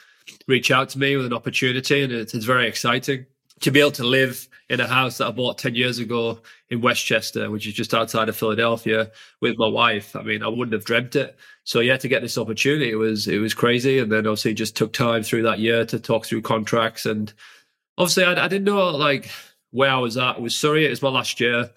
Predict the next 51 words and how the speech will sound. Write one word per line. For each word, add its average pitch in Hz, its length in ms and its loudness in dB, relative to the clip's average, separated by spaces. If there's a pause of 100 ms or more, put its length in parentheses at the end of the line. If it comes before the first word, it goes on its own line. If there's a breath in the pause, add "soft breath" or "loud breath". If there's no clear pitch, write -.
(220 soft breath)
but 123 100 0
it 120 60 2
was 117 160 -4
just 123 160 -6
that - 140 0
transitional 113 540 -2
period. 117 400 0
But 107 180 0
yeah, 113 120 0
it 113 60 2
was 107 120 -2
definitely 123 320 0
exciting. 107 560 -2 (420 soft breath)
So - 160 2
I 143 40 4
was 143 180 2
obviously 147 280 0
injured 131 240 -2
with 127 100 -2
Surrey 127 220 0
the 117 80 -2
last 117 280 -2
year, 123 180 2
but 113 100 0
I 110 40 2
was 110 140 -2
also 113 260 0
knew 117 220 0
what 110 100 0
was 110 120 -6
coming 110 280 0
up. 131 260 0
So 117 140 -2
I 110 60 2
wasn't 110 260 -2
too, 110 260 0
I 120 80 2
was 117 140 -2
disappointed, 139 580 2
but 120 80 -4
also 113 320 -2
I 107 40 -2
was 104 100 -4
like, 104 140 -4
I 110 40 -2
was 107 100 -2
excited 104 460 -2
to, 110 180 0
to - 120 -6
move 104 200 -2
on. 104 140 -4